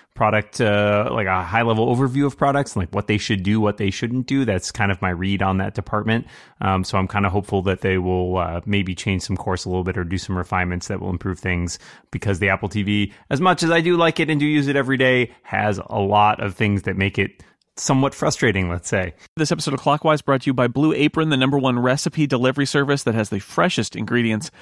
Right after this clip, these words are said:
Speaker 2: For less than ten dollars per meal, Blue Apron delivers seasonal recipes along with fresh, high-quality ingredients to make delicious home-cooked meals. Blue Apron's mission is to make incredible home cooking accessible to everyone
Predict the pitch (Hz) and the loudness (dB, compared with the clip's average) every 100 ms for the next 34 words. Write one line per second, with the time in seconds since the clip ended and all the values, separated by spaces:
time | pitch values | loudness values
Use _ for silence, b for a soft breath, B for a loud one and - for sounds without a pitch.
0 | B B 139 135 135 131 123 190 190 151 | B B 0 2 2 0 -2 2 2 2
1 | 139 - 127 127 120 131 127 120 127 117 | 0 0 2 2 2 2 2 0 0 0
2 | 117 113 110 165 160 135 123 127 131 131 | 0 0 -2 -2 0 2 2 0 0 -2
3 | 117 113 110 - 147 139 - - 139 151 | 0 0 -2 -2 0 0 0 -2 0 2
4 | 135 117 113 104 107 110 107 104 - B | 2 2 0 -4 -2 -2 -2 -4 -8 B
5 | B - 131 117 120 127 170 - 170 - | B -4 -2 0 0 2 0 2 -2 -2
6 | - _ - 139 135 131 127 113 - - | -12 _ -2 0 0 -2 0 0 -2 -20
7 | _ - 123 107 90 95 - 131 151 143 | _ -2 2 2 0 -6 -4 0 2 2
8 | 131 143 127 135 135 127 117 120 110 107 | 2 0 0 0 0 -2 -2 -2 -2 -6
9 | - 160 143 131 139 135 135 156 156 143 | 0 0 0 0 0 0 -2 -2 -2 -2
10 | B B 156 - 196 208 196 220 - 202 | B B -4 0 0 0 -2 -4 0 0
11 | 220 226 202 160 160 | 2 2 2 2 2